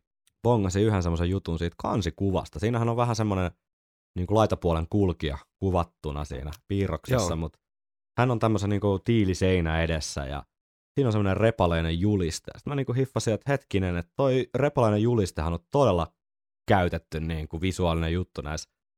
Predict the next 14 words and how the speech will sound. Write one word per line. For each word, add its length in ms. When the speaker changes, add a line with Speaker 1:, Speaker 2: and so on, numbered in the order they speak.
Speaker 1:
Derek 220
Riggs-aikakauden 720
kahdeksankymmentäluvun 560
meidän 320
jutuissa, 380
ihan 200
sieltä 280
alkupäästä 560
lähtien 600
ja 140
ihan 180
niinku 160
Summer 520
Time 460